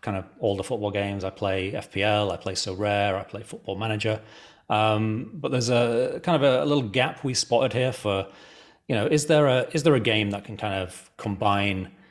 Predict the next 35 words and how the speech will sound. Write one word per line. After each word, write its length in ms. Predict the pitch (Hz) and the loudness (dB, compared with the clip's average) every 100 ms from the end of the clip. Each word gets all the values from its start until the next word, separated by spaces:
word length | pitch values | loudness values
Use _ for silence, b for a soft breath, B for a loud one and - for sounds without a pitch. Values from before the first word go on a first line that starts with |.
| b b | b b
uh, 300 | 98 95 95 - | -6 -4 -4 -4
elements 400 | 127 120 117 117 | -2 0 -2 -4
of 80 | 107 | -6
Football 240 | - 101 | -6 -4
Manager 500 | 98 101 95 101 95 | -2 -2 -2 -2 -2
with 140 | 92 95 | -4 -6
a 20 | |
bit 160 | 92 | -4
of 80 | 113 | -4
fantasy 800 | - 98 92 - - 95 92 95 | -4 -6 -4 -4 -2 -2 -4 -6
and 300 | - 98 95 | -6 -6 -4
put 160 | - 117 | -4 0
that 200 | 101 113 | -2 -2
in 60 | |
a 220 | 98 95 - B B - | -6 -6 -10 B B -2
really 180 | 117 110 | 0 0
kind 140 | 107 | -2
of 60 | 98 | -4
fun 680 | - - 104 104 98 95 95 | -8 0 2 2 0 -4 -2
visual 400 | 110 98 104 98 | -2 0 0 0
mobile 360 | 98 98 95 98 | 0 0 2 2
game 400 | 98 95 92 90 | 0 -2 -6 -4
sort 220 | - 120 | -4 -4
of 80 | 113 | -4
format, 460 | - 101 90 - - B B B B | -2 -2 -2 -8 -14 B B B B
um, 500 | - 98 98 95 143 117 | -2 0 0 -4 -8 -2
with 340 | 117 113 - | 0 0 0
things 380 | - 107 101 98 | -2 0 -2 -2
like, 560 | 98 98 101 - - _ | 0 0 -2 -8 -16 _
you 80 | - | -12
know, 180 | 98 95 | -8 -10
fewer 360 | 90 - 98 92 | -8 -2 0 0
template 480 | - 98 104 98 | -2 -4 -4 -4
teams, 560 | - 101 95 95 95 92 | -4 -6 -6 -6 -10 -6
with 360 | 95 95 92 | -4 -4 -6